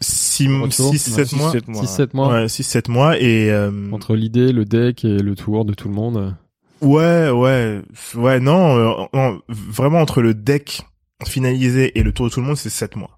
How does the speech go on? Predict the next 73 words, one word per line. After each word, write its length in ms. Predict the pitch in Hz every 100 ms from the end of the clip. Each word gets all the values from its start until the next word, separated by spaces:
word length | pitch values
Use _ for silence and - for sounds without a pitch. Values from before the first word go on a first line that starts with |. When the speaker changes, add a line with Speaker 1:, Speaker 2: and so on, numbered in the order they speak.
| _ -
Speaker 2:
Ouais. 120 | 151 110
Speaker 1:
Six, 140 | 120
sept 160 | - 135
Speaker 2:
Ah, 120 | 147
Speaker 1:
mois. 80 | 113
Speaker 2:
d'accord. 200 | 101 101 107
Speaker 1:
Parce 120 | 113
Speaker 2:
Hmm. 40 | 104
Speaker 1:
que 220 | 110 104 -
Speaker 2:
Ouais, 80 | 139
donc 140 | 107 110
en 60 |
tout, 280 | 101 156 139
euh, 40 | 104
c'est 140 | 104
quasi, 280 | - 101 101
enfin, 200 | 107 104
déjà, 240 | 107 123
parce 140 | - -
que 80 |
faire 180 | 107 120
le 100 | 117
deck, 200 | 113 117
je 40 | -
pense 100 | 107
que 40 |
ça 80 | 113
prend 100 | 104
un 40 | 104
peu 80 | 110
de 40 |
Speaker 1:
Ouais, 80 | 135
c'est 60 |
Speaker 2:
temps, 160 | 156 147
Speaker 1:
ça. 80 | 120
Speaker 2:
euh, 180 | 113 110
Speaker 1:
Faire 120 | 120
le 40 | 120
Speaker 2:
bosser 140 | 143
Speaker 1:
deck, 80 | 127
Speaker 2:
sur 140 | 123
le 40 | 113
Speaker 1:
c'est 40 |
Speaker 2:
business 300 | 117 107 113
plan, 120 | - 113
enfin, 120 | -
toutes 120 | 117
Speaker 1:
Ouais. 80 | 117
Speaker 2:
les 60 | 110
versions 260 | 104 113
de 60 | 110
business 260 | 104 104
plan. 200 | - 123
Ouais, 60 | 135
d'accord. 200 | 110 98 -
Speaker 1:
C'est 120 | 117
ça. 220 | - 113
Et, 240 | 113 110 110
euh, 380 | 104 104 104 104 64
et, 360 | 110 104 101
et 300 | 101 101 95
donc, 180 | 117 117
ouais, 180 | 143 180
c'est 140 | 135
cette 260 | 117 117 -
levée 200 | 110 110
de 60 | -
fonds, 260 | 160 170 -
quand 220 | 127 113
elle 140 | 107
est 80 | 107
arrivée, 580 | 104 107 107 139 165 160
euh, 520 | 113 101 98 95 90